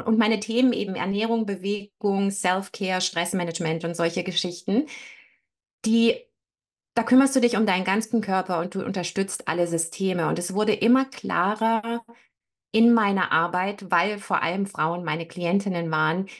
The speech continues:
wie sehr das die Hormone beeinflusst. Also als ich jünger war, hatte ich auch jüngere Klientinnen, aber da ging es dann halt viel um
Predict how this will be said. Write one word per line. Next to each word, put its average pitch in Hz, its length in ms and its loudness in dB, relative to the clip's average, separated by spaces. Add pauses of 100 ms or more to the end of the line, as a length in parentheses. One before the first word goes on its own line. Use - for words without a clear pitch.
(120)
wie 202 160 0
sehr 196 240 2
das 202 160 0
die 196 140 -2
Hormone 175 400 -4
beeinflusst. 139 800 -6
Also 175 200 0
als 170 180 0
ich - 180 -4
jünger 208 300 4
war, 175 180 2
hatte 170 160 -2
ich 160 120 -6
auch 160 100 -6
jüngere 175 380 0
Klientinnen, 202 680 2
aber - 160 -2
da 165 120 2
ging 180 160 -6
es 165 80 -8
dann 175 180 -2
halt 165 160 -2
viel 175 260 -4
um 170 280 -2